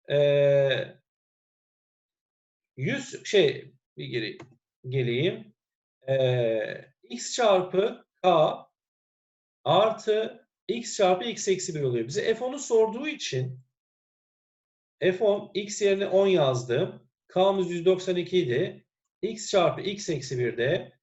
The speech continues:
bu işlemi yaparsak, e, iki bin on olmuş olacak. Evet, dersimiz burada bitiyor.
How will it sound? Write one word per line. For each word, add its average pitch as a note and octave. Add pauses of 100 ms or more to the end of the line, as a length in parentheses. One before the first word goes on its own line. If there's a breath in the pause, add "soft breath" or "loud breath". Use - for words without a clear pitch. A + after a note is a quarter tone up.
(160)
bu G3
işlemi D#3
yaparsak, E3 (720)
e, A2+ (100)
iki F3+
bin C3
on F3+ (160)
olmuş D3+ (400)
olacak. C#3 (1800)
Evet, D3 (140)
dersimiz G#3
burada G3+
bitiyor. F3+